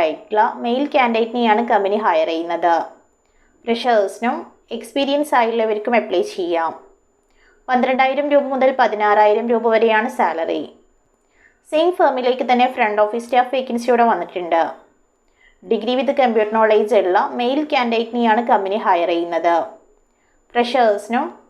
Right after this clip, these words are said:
എക്സ്പീരിയൻസ് ആയിട്ടുള്ളവർക്കും അപ്ലൈ ചെയ്യാം. പതിനായിരം രൂപ മുതൽ പതിനയ്യായിരം രൂപ വരെയാണ് സാലറി. ഈ രണ്ട് പോസ്റ്റിലേക്കും കമ്പനി ഫുഡ് and അക്കോമഡേഷൻ പ്രൊവൈഡ് ചെയ്യുന്നുണ്ട്. നെക്സ്റ്റ് നമുക്ക് ചെന്നൈയിലുള്ള ഡ്രൈ ഫ്രൂട്ട്സ് കമ്പനിയിലേക്ക്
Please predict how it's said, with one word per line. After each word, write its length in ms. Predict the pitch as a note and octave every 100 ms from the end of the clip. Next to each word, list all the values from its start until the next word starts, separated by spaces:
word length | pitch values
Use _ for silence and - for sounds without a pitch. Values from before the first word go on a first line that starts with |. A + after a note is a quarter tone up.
| -
എക്സ്പീരിയൻസ് 640 | A#3 A#3 - C#4 C#4 D4 D4
ആയിട്ടുള്ളവർക്കും 600 | A3+ G#3 G#3 G3 - A#3+
അപ്ലൈ 300 | G#3+ F#3+ F#3+
ചെയ്യാം. 520 | - G#3 F3+ E3+ E3+ - - _ _ _ _ _ _ _ _ -
പതിനായിരം 520 | A3+ A#3 B3 B3 C4+
രൂപ 160 | C#4 C4+ C4
മുതൽ 180 | C4 C#4
പതിനയ്യായിരം 680 | B3 G#3+ G3+ G#3 G#3+ G#3 A3+
രൂപ 200 | A#3 A3+
വരെയാണ് 420 | A#3 A3 A3+ A3
സാലറി. 540 | A#3+ A3+ E3 E3 E3+ D3+ - _ _ _ _ _ _ _ -
ഈ 40 |
രണ്ട് 280 | A#3+ A3+ A#3 C4
പോസ്റ്റിലേക്കും 600 | C#4 C4+ B3 C4 C#4 C#4
കമ്പനി 300 | C4 A3+ B3+
ഫുഡ് 280 | C4 G#3+ G#3+
and 100 | G#3
അക്കോമഡേഷൻ 520 | G#3 G#3+ G#3 A3 B3
പ്രൊവൈഡ് 340 | A#3 F3+ D#3+
ചെയ്യുന്നുണ്ട്. 500 | E3 E3 E3+ E3+ E3+ E3 - - _ _ _ _ _ _ _ _ _ _ -
നെക്സ്റ്റ് 300 | E4+ - F#4
നമുക്ക് 280 | E4+ D4+ E4 D#4
ചെന്നൈയിലുള്ള 640 | C4+ A3 A3 A3 A#3 G3+ G#3+
ഡ്രൈ 340 | A3 G#3+ G3
ഫ്രൂട്ട്സ് 400 | G3 B3 A#3+ A#3
കമ്പനിയിലേക്ക് 920 | A#3 F#3+ F#3 F#3 F3 E3+ E3+ - C4